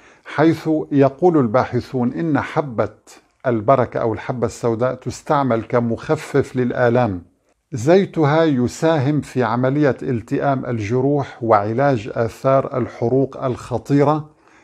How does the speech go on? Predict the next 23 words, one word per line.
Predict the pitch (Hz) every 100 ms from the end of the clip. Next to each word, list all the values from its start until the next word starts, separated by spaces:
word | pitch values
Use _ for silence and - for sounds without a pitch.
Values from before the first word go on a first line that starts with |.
| _ _ 135
الناتجة | 123 143 151 135 110 123
عن | 135
الأسلحة | 131 139 - 135 -
الكيميائية، | 123 - 135 127 127 160 151 98 - _ _ _ -
وإن | 135 196 185 147
تناول | 151 143 175 156 113 98 - _ -
الحبة | 139 117 165 165 139
السوداء | - - 131 120 139 135
يقلل | 127 123 165 170 139 117 -
أيضًا | 160 131 123
من | 117 120 147
الآثار | 120 117 127 120 - - 147 120
الجانبية | 98 98 135 127 113 131 120
الناتجة | 107 127 131 123 101 110
عن | 113 131 131
إدمان | 104 110 117 131 131 123
المخدرات. | 120 113 110 117 95 117 131 110 - - _ _ _ _ _ _ _ - 143
لقد | 147 160 151
أثبتت | 185 - 156 139 123 127
الدراسات | 131 120 131 135 165 165 127
العلمية | 117 127 143 139 117
الحديثة | - 123 120 139 - 110
جدوى | 101 147 117 123 131 135